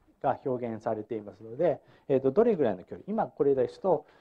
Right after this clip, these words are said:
えーと、Y通りから、えーと、四メーターの距離に、えーと、入力ができるような形になります。で、例えば、えーと、せっかく先ほど、えーと、大針が入ってますので、大針の中点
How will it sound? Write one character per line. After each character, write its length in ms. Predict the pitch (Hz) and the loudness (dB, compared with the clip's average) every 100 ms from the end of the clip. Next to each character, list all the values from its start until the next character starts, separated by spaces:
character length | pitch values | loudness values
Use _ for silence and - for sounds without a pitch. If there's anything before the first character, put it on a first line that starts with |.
| _ _ | _ _
え 120 | 139 | -4
ー 40 | 127 | 0
と、 100 | 117 | 4
Y 220 | 165 208 | 6 6
通 160 | 226 175 | 2 2
り 100 | 131 | 0
か 120 | 185 | 0
ら、 200 | 175 - - | 0 -4 -8
え 100 | 120 | -8
ー 40 | |
と、 80 | 113 | -6
四 200 | 117 185 | -6 -4
メ 120 | 254 | -2
ー 40 | 277 | 0
タ 100 | 190 | 0
ー 40 | |
の 120 | 113 | -2
距 100 | - 104 | -4 -6
離 100 | 80 | -6
に、 40 | _ _ _ _ _ _ _ _ _ | _ _ _ _ _ _ _ _ _
え 360 | 131 104 95 92 90 | -4 -4 -6 -14 -14
ー 40 | |
と、 100 | 101 98 | -12 -6
入 160 | 107 | -2
力 200 | 101 92 | -2 0
が 80 | 95 | -2
で 100 | 92 | -4
き 100 | 107 | -8
る 60 | 95 | -10
よ 60 | |
う 20 | |
な 80 | 85 | -10
形 300 | - 92 - | -18 -18 -16
に 80 | 104 | -16
な 80 | - | -18
り 60 | - | -20
ま 80 | |
す。 140 | - - _ _ _ _ - - _ - _ _ _ _ _ - | -20 -20 _ _ _ _ -20 -20 _ -20 _ _ _ _ _ 2
で、 200 | 175 - 208 | 2 4 2
例 80 | 302 | 4
え 20 | 285 | 8
ば、 260 | 170 - - _ | 8 8 0 _
え 200 | 160 147 | 2 2
ー 80 | 143 | 2
と、 60 | 143 | 2
せ 140 | 233 | 2
っ 20 | |
か 140 | 233 269 | 4 2
く 280 | 269 247 - - | 4 2 0 -10
先 240 | - 180 170 | -2 0 2
ほ 80 | 170 | 4
ど、 240 | 156 160 - | 4 4 -2
え 120 | 139 | -4
ー 20 | 127 | 0
と、 160 | 139 | 2
大 100 | 170 | 4
針 200 | 180 175 | 2 0
が 100 | 170 | -2
入 160 | - 196 | -2 -4
っ 40 | |
て 140 | - 107 | -6 -10
ま 160 | 95 | -10
す 100 | - | -14
の 100 | 101 | -12
で、 120 | 110 | -6
大 200 | 143 180 | 0 2
針 220 | 233 262 247 | 2 2 0
の 120 | 233 | -4
中 260 | - 311 | 0 0
点 220 | 302 127 | 2 -4